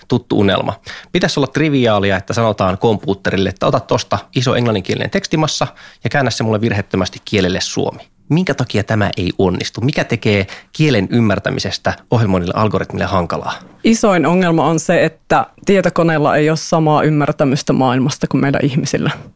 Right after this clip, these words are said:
Speaker 2: Se ei näe, mitä ympärillä tapahtuu. Se ei kuule, mitä ympärillä tapahtuu. Ainut, minkä perusteella se pitää pystyä tekemään, se data,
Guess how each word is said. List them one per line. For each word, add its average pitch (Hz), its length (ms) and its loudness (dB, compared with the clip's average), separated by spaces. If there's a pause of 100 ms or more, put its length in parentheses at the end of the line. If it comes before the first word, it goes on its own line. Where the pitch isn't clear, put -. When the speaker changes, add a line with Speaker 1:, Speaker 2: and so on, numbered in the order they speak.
(100)
Speaker 2:
Se - 160 0
ei 156 180 4
näe, 165 400 0 (100)
mitä 143 220 0
ympärillä 131 520 0
tapahtuu. - 560 0
Se 151 100 2
ei 127 80 0
kuule, 156 320 2
mitä 123 260 0
ympärillä 139 480 0
tapahtuu. 139 720 0
Ainut, 180 400 2 (120)
minkä 160 300 2
perusteella 147 540 0
se - 120 -4 (160)
pitää 147 220 2
pystyä 147 400 0
tekemään, 127 500 2
se - 160 -2 (140)
data, 165 320 2